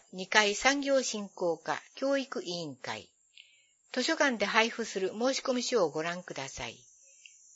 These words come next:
問い合わせ、実行委員会、零七零一二零四零七七七。締め切り八月十七日月曜。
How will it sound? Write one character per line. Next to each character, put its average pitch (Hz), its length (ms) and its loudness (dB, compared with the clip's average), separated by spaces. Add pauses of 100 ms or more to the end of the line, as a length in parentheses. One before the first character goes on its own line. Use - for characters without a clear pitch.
問 262 180 8
い 254 80 8
合 240 100 12
わ 233 140 6
せ、 - 380 0 (140)
実 208 260 -6
行 311 260 6
委 269 60 2
員 208 240 -2
会、 123 380 -8 (480)
零 294 240 6
七 240 320 2
零 143 420 -2
一 202 240 -8
二 269 320 2
零 165 280 4
四 143 280 -4 (100)
零 262 300 6
七 190 280 0
七 143 280 -6
七。 120 280 -12 (1000)
締 - 120 -4
め 277 160 6
切 254 140 2
り 240 200 -2
八 233 260 -2
月 269 260 0
十 180 260 -4
七 - 220 -6
日 135 360 -12
月 165 300 -6
曜。 120 360 -6